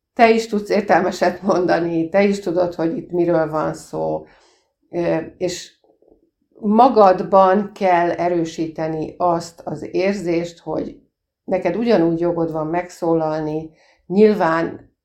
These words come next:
egy nagykövet vagy egy tanácsos sokkal többet lát a világ-, látott a világból, sokkal több mindenre tud reflektálni, de ha van jó ötleted, akkor azt miért ne mondd? Úgyhogy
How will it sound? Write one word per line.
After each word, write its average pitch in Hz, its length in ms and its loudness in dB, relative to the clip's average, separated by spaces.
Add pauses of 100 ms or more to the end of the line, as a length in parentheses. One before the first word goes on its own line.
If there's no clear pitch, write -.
egy 170 140 -12
nagykövet 175 880 -2
vagy 165 160 -8
egy 147 240 -8
tanácsos 160 800 -4 (960)
sokkal 214 380 0
többet 175 380 -4
lát 185 400 2
a 165 80 -2
világ-, 165 380 -4
látott 175 400 -2
a 160 60 -4
világból, 160 580 -4
sokkal - 720 -6
több 170 260 -4
mindenre 165 800 -2
tud - 260 -12
reflektálni, 190 960 -2 (420)
de - 100 -4
ha 175 160 -2
van 208 260 4
jó 190 280 2
ötleted, 175 880 -2
akkor - 340 -8
azt 156 300 -8
miért 160 220 -6
ne - 100 -6
mondd? 143 300 -8 (680)
Úgyhogy 202 520 0